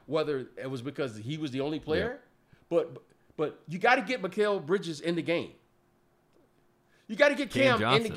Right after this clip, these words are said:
Speaker 1: game. Like, he's gotta be in the game.
Speaker 2: Yep.
Speaker 1: DeAndre Ayton, you gotta get him in the game.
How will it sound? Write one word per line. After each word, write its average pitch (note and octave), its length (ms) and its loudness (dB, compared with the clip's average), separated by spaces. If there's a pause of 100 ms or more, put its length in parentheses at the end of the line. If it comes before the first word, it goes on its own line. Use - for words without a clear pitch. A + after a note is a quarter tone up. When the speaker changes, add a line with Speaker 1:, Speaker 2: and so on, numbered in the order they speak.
Speaker 1:
game. - 160 -2
Like, G3 300 4 (480)
he's C4 240 2
gotta D4 240 6
be C4 240 0
in B3+ 100 4
the A3+ 80 -2
game. G3 340 2 (180)
Speaker 2:
Yep. F2+ 280 -6
Speaker 1:
DeAndre C4+ 640 4
Ayton, D#3+ 420 0 (180)
you F#4 100 -8
gotta E4+ 180 4
get D#4 200 2
him D4+ 120 2
in D4+ 100 0
the B3 80 -2
game. G#3+ 380 0